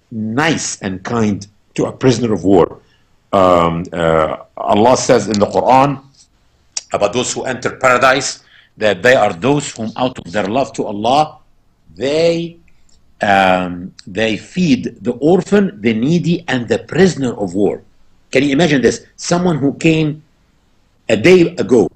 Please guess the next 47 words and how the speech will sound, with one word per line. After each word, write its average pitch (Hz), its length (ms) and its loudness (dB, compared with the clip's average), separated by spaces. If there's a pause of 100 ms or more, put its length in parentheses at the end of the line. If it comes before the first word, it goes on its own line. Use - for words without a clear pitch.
(420)
to 143 120 -4
kill 180 320 4
me 98 300 -4 (280)
and 120 260 -6
to, 135 460 2
uh, 107 40 -4
and 117 560 -2
to 123 80 -4
kill 190 220 4
my 160 180 2
wife 143 360 2
and 113 160 -2
rape 175 260 2
my 147 120 -2
children 113 560 -4
and 107 240 -10
take 185 220 4
my 147 160 -2
land, 139 440 -2 (340)
the 156 80 0
Quran 185 360 0
is - 160 0
telling 165 320 4
me, 117 260 -2 (400)
if 123 140 -2
you 131 80 0
wanna 147 220 2
go 151 260 6
to 180 140 0
paradise, 156 640 0
you 143 60 -2
have 139 120 -8
to 127 80 -4
be 117 260 -4
kind 139 500 0
to 113 120 -2
this 98 240 -4
man. 98 260 -4 (280)
And 156 180 0
this 214 180 4
brings 196 380 2
us 175 160 2
back 196 720 -2
to 185 100 0
the 143 180 -2
issue 185 220 0
of 185 400 0